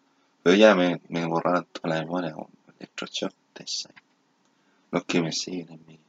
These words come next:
mi cuenta de, mi cuenta de redes sociales, nuevas que tengo, no leo eso, porque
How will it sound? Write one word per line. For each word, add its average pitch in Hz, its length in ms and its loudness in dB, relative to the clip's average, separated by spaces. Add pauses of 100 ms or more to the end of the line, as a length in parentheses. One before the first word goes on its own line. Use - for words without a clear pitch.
(240)
mi 80 200 -20
cuenta - 420 -12
de, - 240 -18 (1040)
mi 76 100 -12
cuenta - 380 -4
de 78 40 -4
redes 80 200 -2
sociales, 95 480 -4
nuevas 113 280 -4
que 104 60 -8
tengo, 127 260 -10
no 107 200 -2
leo 131 140 -2
eso, 87 180 -4
porque - 240 -8